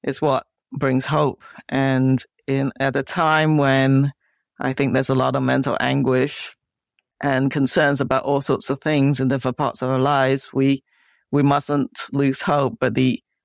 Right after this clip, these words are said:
you can't just talk about that. I think for me, action brings hope. And, uh,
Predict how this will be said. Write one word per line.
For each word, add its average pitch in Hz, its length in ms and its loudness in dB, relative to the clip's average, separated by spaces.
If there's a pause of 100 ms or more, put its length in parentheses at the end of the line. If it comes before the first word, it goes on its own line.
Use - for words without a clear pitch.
you 131 120 0
can't 143 240 0
just 143 200 -4
talk 143 340 0
about 120 340 -2
that. 117 380 2
I 123 100 -6
think 131 280 -4 (140)
for 135 320 -4
me, 165 480 2 (180)
action 123 640 -2 (420)
brings 120 260 -2
hope. 123 320 -2 (760)
And, 123 500 2 (180)
uh, 120 340 -2